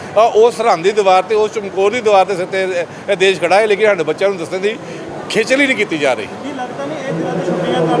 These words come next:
Speaker 2: ਦਿੱਤੀਆਂ ਜਾਂਦੀਆਂ, ਇਹ ਦਿਨ 'ਚ ਅਗਰ ਸਮਰ ਕੈਂਪਸ ਲਗਾਏ ਜਾਣ, ਬੱਚਿਆਂ ਨੂੰ ਇਸ ਬਾਰੇ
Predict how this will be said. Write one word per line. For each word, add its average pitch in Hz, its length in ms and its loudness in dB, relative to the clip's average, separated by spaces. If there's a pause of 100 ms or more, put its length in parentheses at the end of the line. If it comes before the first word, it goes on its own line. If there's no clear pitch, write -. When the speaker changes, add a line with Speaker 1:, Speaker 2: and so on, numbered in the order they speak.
Speaker 2:
ਦਿੱਤੀਆਂ - 220 0
ਜਾਂਦੀਆਂ, 247 380 -2
ਇਹ 240 80 -4
ਦਿਨ 269 100 -6
'ਚ - 40 -10
ਅਗਰ 254 540 -6 (140)
ਸਮਰ - 180 -6 (120)
ਕੈਂਪਸ 233 460 -6
ਲਗਾਏ 214 260 0
ਜਾਣ, 233 180 -2
ਬੱਚਿਆਂ 233 440 -6
ਨੂੰ 240 80 -6
ਇਸ 220 140 -10
ਬਾਰੇ 226 120 -4